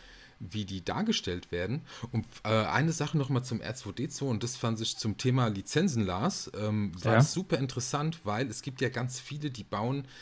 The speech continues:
Speaker 1: die haben den, ähm, den R zwei D zwei in Originalgröße nachgebaut in der Garage,
Speaker 2: Mhm.
Speaker 1: so aus dem alten Fass,
Speaker 2: Ja.
Speaker 1: ne, und ein Wok, ähm, haben sie dann
Speaker 2: <laughs>
Speaker 1: quasi,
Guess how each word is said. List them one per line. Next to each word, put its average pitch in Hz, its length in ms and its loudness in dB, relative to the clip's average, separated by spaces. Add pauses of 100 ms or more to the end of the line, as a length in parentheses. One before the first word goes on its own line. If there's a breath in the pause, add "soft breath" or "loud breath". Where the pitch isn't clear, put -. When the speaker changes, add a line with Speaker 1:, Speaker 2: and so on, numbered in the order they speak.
(220 loud breath)
Speaker 1:
die 107 120 -2
haben 120 300 2
den, 110 460 0 (100)
ähm, 95 500 -4 (600 loud breath)
den 107 140 -2
R 117 160 -2
zwei 113 160 -4
D 123 220 -4
zwei 147 340 -2
in 127 200 2
Originalgröße 113 840 -2
nachgebaut 101 960 -4
in 104 80 -6
der 104 120 0
Garage, 90 460 4
Speaker 2:
Mhm. 120 200 12 (100)
Speaker 1:
so - 180 -6
aus 92 120 -2
dem 101 120 -4
alten 98 280 -4
Fass, - 380 -4 (440)
Speaker 2:
Ja. 120 200 10
Speaker 1:
ne, - 60 2
und 113 260 0
ein 101 120 2
Wok, - 260 0 (680 loud breath)
ähm, 113 320 4
haben 117 180 12
sie 123 100 12
dann 117 200 12
Speaker 2:
<laughs> - 20 12
Speaker 1:
quasi, 120 380 6